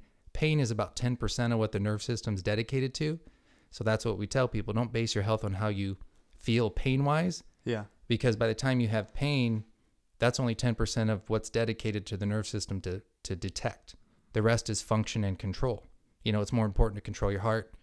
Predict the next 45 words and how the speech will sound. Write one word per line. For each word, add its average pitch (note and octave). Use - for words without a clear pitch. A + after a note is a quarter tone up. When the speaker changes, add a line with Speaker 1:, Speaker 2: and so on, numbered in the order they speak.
Speaker 1:
your -
kidneys, G#2+
your F#2
liver A2
Speaker 2:
Exactly. A2+
Speaker 1:
than G2+
register G#2
pain. G2+
Speaker 2:
So F3+
what D#3
would E3
you C#3+
say, A#2
because A2+
I, A#2+
I B2+
remember B2
growing G#2+
up, G#2
people C#3+
would A2+
have A2+
a G#2+
negative A2+
look A#2
on G#2+
chiropractic G2
and G2
adjustments, F#2+
and G#2
they G2+
think, G#2+
"Oh, A#2
it C3
doesn't G#2
work." G2
And A2+
I A2
mean, A2+
I, C3+
I C3+
know C3
it G2
works. F#2+
I've G#2+